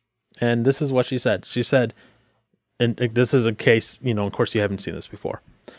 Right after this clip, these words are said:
Uh, she said, "Jews were beaten in the streets, not by Nazi soldiers, but by their neighbors, even by children." Sad face emoji. And then she quoted something, and I'm not sure where this quote from.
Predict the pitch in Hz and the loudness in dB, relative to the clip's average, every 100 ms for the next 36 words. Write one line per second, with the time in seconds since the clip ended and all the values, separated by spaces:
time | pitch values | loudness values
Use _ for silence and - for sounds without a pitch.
0 | _ - 110 107 139 - 120 113 170 226 | _ 0 2 2 0 0 0 6 8 8
1 | 190 143 123 147 208 196 208 135 135 120 | 6 6 6 2 0 -2 -2 0 0 -2
2 | - 151 107 - - _ - 127 156 165 | -2 -2 -2 -4 -12 _ -2 0 0 2
3 | 160 127 139 - 151 - 143 110 98 - | 2 2 2 -2 -6 -2 0 0 -2 0
4 | 117 - 117 117 117 123 107 78 - - | -2 0 0 2 2 2 2 -2 -10 -14
5 | _ - 120 117 107 101 - 139 117 104 | _ -2 0 2 2 0 2 4 4 2
6 | 98 101 _ _ _ _ _ _ 127 - | -2 -6 _ _ _ _ _ _ -6 -2
7 | 98 - 95 95 107 117 113 95 - _ | -2 -2 -6 -4 0 0 0 -4 -14 _
8 | _ _ _ _ _ _ _ _ _ _ | _ _ _ _ _ _ _ _ _ _
9 | _ _ _ _ - 123 127 127 123 120 | _ _ _ _ 2 4 6 4 2 -2
10 | 113 - 135 127 123 120 - - 156 175 | -4 0 2 4 4 0 -4 0 6 8
11 | 190 190 180 143 - 143 175 202 226 226 | 6 6 4 4 0 2 4 4 4 4
12 | 127 143 165 - - 160 131 135 147 139 | 2 4 2 0 2 4 6 4 4 0
13 | - - 120 120 - - 110 101 90 | -2 0 2 2 -6 -2 0 2 -2